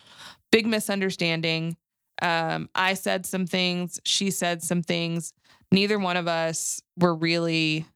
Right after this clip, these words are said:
communicating well with one another. So, like, and I say that because my mom always talks about how communication isn't just, like, hearing what the other person's saying, but it's comprehending what they're saying.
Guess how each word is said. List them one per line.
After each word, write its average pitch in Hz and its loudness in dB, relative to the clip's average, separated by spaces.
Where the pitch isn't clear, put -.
communicating 185 4
well 196 2
with 202 -2
one 208 0
another. 214 0
So, - -2
like, 170 -2
and 175 2
I 170 2
say 240 0
that 190 -2
because 160 -4
my 160 0
mom 180 2
always 175 2
talks - -2
about 156 -2
how 156 -2
communication 190 2
isn't 175 0
just, 165 0
like, 165 -4
hearing 165 0
what 160 0
the 160 0
other 156 -4
person's 156 0
saying, 151 -2
but - -2
it's 151 -4
comprehending 156 -2
what 139 -2
they're 127 -2
saying. - -4